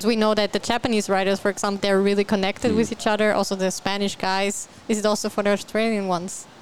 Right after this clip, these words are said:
Speaker 2: I mean, with Jack, uh, I live, like, twenty meters down the street from him. <laughs> So, yeah,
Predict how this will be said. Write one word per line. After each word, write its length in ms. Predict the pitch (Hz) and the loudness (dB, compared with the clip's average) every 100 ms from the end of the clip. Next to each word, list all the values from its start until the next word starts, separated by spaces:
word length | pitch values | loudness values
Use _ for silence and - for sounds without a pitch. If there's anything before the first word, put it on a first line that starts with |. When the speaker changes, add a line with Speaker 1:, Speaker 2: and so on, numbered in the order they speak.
| - | -2
Speaker 2:
I 80 | 120 | 0
mean, 120 | 131 | 2
with 160 | 120 107 | 2 0
Jack, 480 | 127 143 123 - | 2 2 0 -2
uh, 420 | 113 104 95 87 87 - - - | 0 2 2 0 0 -2 -4 -2
I 100 | 107 | 0
live, 580 | 110 101 95 - - - | 2 0 -4 -8 -6 -2
like, 260 | 92 95 | -2 -4
twenty 280 | - 104 101 | -4 -2 0
meters 340 | 87 - 92 | -2 -2 -4
down 180 | 107 87 | -2 -2
the 80 | 90 | -2
street 280 | - 101 - | -2 -2 -4
from 140 | - 82 | -6 -4
him. 140 | 98 | -4
<laughs> 40 | |
So, 200 | - - 98 90 - - | -4 -4 -2 -2 -2 -4
yeah, 240 | - 80 | -4 -4